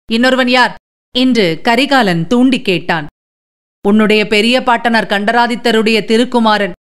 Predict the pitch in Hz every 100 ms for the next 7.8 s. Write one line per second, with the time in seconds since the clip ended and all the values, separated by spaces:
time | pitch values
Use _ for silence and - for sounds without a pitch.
0 | _ - 208 220 220 208 214 - 247 233
1 | 190 - _ _ - 190 196 254 254 247
2 | 233 220 214 214 208 208 190 _ _ _
3 | _ - 320 392 392 339 339 277 262 320
4 | 233 262 - 320 262 247 247 240 214 240
5 | 285 226 262 - 294 233 220 202 208 156
6 | - _ 294 302 370 330 294 269 247 247
7 | 311 269 226 - 180 160 170